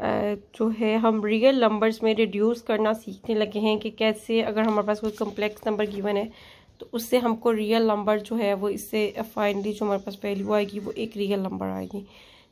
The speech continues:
इसको हम देख लेते हैं कि कैसे हमने इस कॉम्प्लेक्स नंबर से हमने ये रियल वैल्यू जो है वो हमने बनाई है। सबसे पहले जो हमें कॉम्प्लेक्स नंबर गिवन है वो है वन प्लस टू आयोटा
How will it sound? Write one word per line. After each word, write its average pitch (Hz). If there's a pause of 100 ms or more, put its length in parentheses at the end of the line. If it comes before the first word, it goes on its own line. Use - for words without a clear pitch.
इसको -
हम 233
देख 233
लेते 254
हैं 240
कि 240
कैसे 226
हमने 226
इस 226
कॉम्प्लेक्स 220
नंबर 214
से 220
हमने 208
ये 208
रियल 202
वैल्यू 202
जो 196
है 208 (540)
वो 214
हमने 214
बनाई 208
है। 202 (1000)
सबसे -
पहले 277
जो 277
हमें 254
कॉम्प्लेक्स 240
नंबर 240
गिवन 220
है 233
वो 208
है 220
वन 208
प्लस 214
टू 214
आयोटा 214